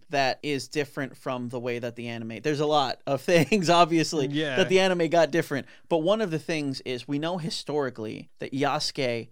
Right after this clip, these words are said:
Speaker 1: was an incredibly proper dude. Like, when it came to, like, manners, he was not somebody who talked out of turn. He was not somebody who used the normal words that,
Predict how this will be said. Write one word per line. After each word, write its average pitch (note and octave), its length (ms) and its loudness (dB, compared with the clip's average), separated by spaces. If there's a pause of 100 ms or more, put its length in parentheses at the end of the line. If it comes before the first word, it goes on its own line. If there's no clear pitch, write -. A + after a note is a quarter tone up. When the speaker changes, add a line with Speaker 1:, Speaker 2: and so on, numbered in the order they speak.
Speaker 1:
was C3+ 260 -4
an D3 80 -6
incredibly C3+ 880 0
proper A#2 460 -8
dude. - 260 -16 (120)
Like, C#3 240 -2
when D3 120 -2
it - 120 -8
came E3 300 -4
to, C#3 140 -8
like, B2 240 -6
manners, C#3+ 720 -6 (120)
he - 180 -6
was G3+ 220 -2
not F3 260 0
somebody C#3+ 460 -4
who B2 600 -6 (140)
talked C#3+ 320 -2
out B2+ 120 0
of A#2 100 -6
turn. A2 360 -12
He C3 140 -8
was B2 200 -10
not C3+ 180 -4
somebody B2 380 -6
who A#2 380 -8
used D3 640 -4
the C#3+ 100 2
normal D3+ 500 -4
words C3 420 -6
that, B2+ 240 -8